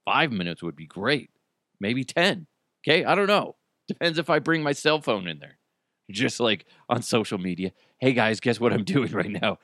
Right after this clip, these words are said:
I'm pooping in a golden toilet." The fact that it was fully functional is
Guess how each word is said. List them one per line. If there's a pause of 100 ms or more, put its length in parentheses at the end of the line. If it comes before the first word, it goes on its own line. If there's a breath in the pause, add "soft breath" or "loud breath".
(160 soft breath)
I'm
pooping
in
a
golden
toilet." (1160)
The
fact
that
it
was
fully
functional
is